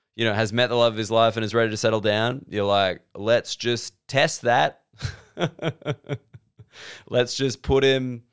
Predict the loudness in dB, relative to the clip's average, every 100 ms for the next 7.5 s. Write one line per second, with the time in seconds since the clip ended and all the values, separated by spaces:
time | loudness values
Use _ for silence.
0 | _ _ _ _ -4 -2 0 -4 -8 0
1 | 2 2 0 -2 -4 -10 -18 -8 -4 -2
2 | -2 -2 -2 -2 -2 -4 -6 -4 -4 -2
3 | -4 -4 -2 0 0 -2 -4 -2 0 2
4 | 0 -2 -8 -8 -6 -4 2 4 4 -2
5 | -6 -8 -8 -4 -2 -2 -4 0 0 0
6 | -4 -4 0 0 0 -4 0 2 2 2
7 | 0 0 -2 -4 -6